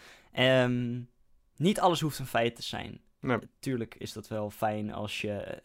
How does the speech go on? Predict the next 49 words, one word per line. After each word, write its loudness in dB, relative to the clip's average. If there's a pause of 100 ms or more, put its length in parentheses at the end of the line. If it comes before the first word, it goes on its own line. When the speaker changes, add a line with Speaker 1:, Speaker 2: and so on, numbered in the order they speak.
Speaker 1:
echt -10
een -8
be-, -12
belangrijk -4
ding -4
moet -8
beslissen, -4
maar -8 (400)
over -2
dit -2
soort -10
dingen -2
is -8
het, -10
eh, -6
ook -8
wel -4
leuk -6
om, -8
eh, -8 (520)
ja, -6
een -4
beetje -2
te -14
speculeren -4
en -4
een -6
beetje, -6
eh, -6 (880)
ja, -16
een -12
beetje -6
je -2
fantasie -2
los -2
te -8
laten. -6
Speaker 2:
Zeker. 2
Dat -2
is -2
ook, 2
zeg -4
maar, 2
bij, 0 (140)
met 0
deze 4
podcast 0
bespreken -4
we 0